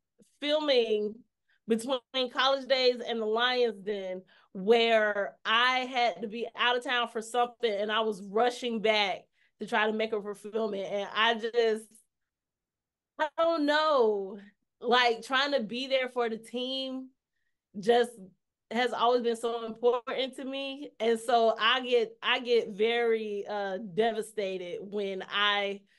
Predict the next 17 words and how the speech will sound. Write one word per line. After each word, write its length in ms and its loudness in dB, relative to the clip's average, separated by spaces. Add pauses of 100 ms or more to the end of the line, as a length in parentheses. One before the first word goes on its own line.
(220)
throw 240 6
off 340 2
how 260 -2
something 360 -8
has 180 -6
to 120 -8
be 140 -6
filmed 640 -2
or 380 -6 (540)
whatever. 520 2
'Cause 280 0 (120)
I, 200 2 (160)
I 120 0
don't 160 -2
know. 320 4
I 160 2
just 260 -4